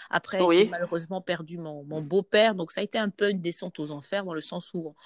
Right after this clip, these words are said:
Speaker 1: on est parti vivre dans les quartiers les plus pauvres, hein, au Bardo, au Sonuco.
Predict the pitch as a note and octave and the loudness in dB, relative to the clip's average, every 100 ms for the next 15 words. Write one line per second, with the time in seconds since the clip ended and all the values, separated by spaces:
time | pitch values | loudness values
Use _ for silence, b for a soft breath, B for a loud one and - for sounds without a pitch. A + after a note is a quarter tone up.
0 | b b b b D#3+ E3 F3+ E3 F#3 E3+ | b b b b -6 -2 -2 -2 -2 -2
1 | E3+ E3 D3+ D3 D#3 D#3 - D#3+ - E3 | -4 -4 -4 -2 0 0 -2 -4 -2 -4
2 | D3+ - F3+ - F4 E4 F#3 F3+ F#3+ - | -4 -4 0 4 4 4 2 0 -4 -6
3 | D#3 E3 E3 D3 E3+ A#3+ D4 _ - - | 2 4 2 2 2 2 -4 _ -10 -6
4 | D#3+ D#3+ D#3+ - F3+ B3+ | -4 -4 -6 -2 0 0